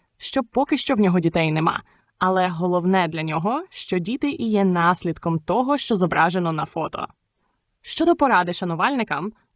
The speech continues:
то тут Тарас закликав людей не стримувати своїх почуттів і побажав більше любити. Цікаво, що такі думки у Тараса з'явились саме під час зйомок проекту «Холостяк».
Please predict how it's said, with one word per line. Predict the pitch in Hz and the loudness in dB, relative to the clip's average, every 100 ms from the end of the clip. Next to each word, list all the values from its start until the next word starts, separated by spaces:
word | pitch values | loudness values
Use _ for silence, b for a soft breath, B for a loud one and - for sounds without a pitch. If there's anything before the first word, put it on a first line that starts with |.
| _ | _
то | 254 | -6
тут | 254 339 - | -2 -4 -2
Тарас | 247 185 156 160 | -2 2 0 0
закликав | 190 226 220 202 240 | -6 -6 -4 -2 0
людей | 214 175 156 170 | 0 -2 -2 0
не | 185 | 0
стримувати | 196 - 196 262 262 180 156 | 0 -2 -2 2 4 4 2
своїх | 170 - 160 - | -4 -4 -6 -4
почуттів | 165 160 - 269 381 _ _ | -6 -4 -4 -6 -6 _ _
і | 220 | -2
побажав | 247 247 190 247 | 2 2 4 2
більше | 196 170 170 185 | 2 -2 0 0
любити. | 170 165 156 - - _ _ _ _ | 0 -2 -4 -8 -10 _ _ _ _
Цікаво, | - 202 214 240 | -4 0 2 2
що | 208 - | -2 -6
такі | 196 - 202 | -8 -8 -2
думки | 185 220 208 | 0 0 -2
у | 180 | -4
Тараса | 165 156 214 - | -2 0 0 -2
з'явились | 185 180 165 196 202 | -4 -4 -2 -2 -2
саме | - 175 196 233 | -2 0 0 0
під | 202 | -4
час | - 185 170 | -2 -2 -2
зйомок | 147 170 190 - | -4 -2 -2 -2
проекту | 165 156 - 170 | -2 -2 -2 -4
«Холостяк». | 165 160 - 170 - - | -2 -2 0 -2 -2 -14